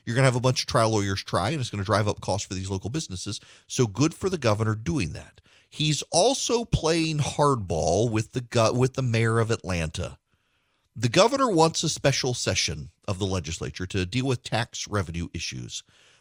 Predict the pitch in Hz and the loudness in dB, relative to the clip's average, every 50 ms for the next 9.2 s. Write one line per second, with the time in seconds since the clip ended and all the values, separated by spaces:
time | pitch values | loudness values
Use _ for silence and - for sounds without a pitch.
0 | _ - 101 143 220 294 311 285 262 240 208 - - 190 170 165 - - 147 143 | _ 2 4 6 6 6 6 6 6 4 4 4 4 4 4 4 2 2 2 2
1 | 135 127 127 117 110 107 - - 113 107 107 - - 143 156 - - 180 180 - | 2 2 2 2 2 2 0 0 -2 -2 -4 -2 -2 -2 -2 -2 -4 -4 -4 -4
2 | - - 170 131 113 104 98 98 92 92 95 101 - _ _ _ _ _ _ _ | -6 -6 -6 -4 -2 -2 0 0 0 -2 -2 -4 -8 _ _ _ _ _ _ _
3 | _ _ _ _ _ _ _ _ _ - - 165 160 143 143 135 127 120 117 110 | _ _ _ _ _ _ _ _ _ -6 -4 -2 2 4 4 4 4 4 2 2
4 | 107 104 107 101 98 104 98 101 98 92 87 - - 98 90 78 76 - - 78 | 2 2 2 2 2 0 0 2 2 2 0 -2 -2 -2 -2 -2 -2 -4 -4 -6
5 | 78 76 - _ - 85 82 - - 87 85 85 87 - - 67 - 117 - 95 | -6 -6 -8 _ -8 -6 -6 -6 -6 -6 -4 -4 -6 -6 -8 -10 -10 -12 -14 -16
6 | - _ _ _ _ _ _ _ _ _ _ _ _ _ _ _ _ _ _ _ | -18 _ _ _ _ _ _ _ _ _ _ _ _ _ _ _ _ _ _ _
7 | _ _ _ _ _ - 104 107 151 170 170 165 135 127 127 127 127 _ _ _ | _ _ _ _ _ -10 -4 0 2 2 2 2 2 2 0 0 -2 _ _ _
8 | _ _ _ _ _ _ - 90 98 110 123 151 165 - - - - 95 87 85 | _ _ _ _ _ _ -4 0 2 4 4 4 4 2 0 0 -2 -2 -2 0
9 | 82 87 107 113 | 0 -2 -4 -6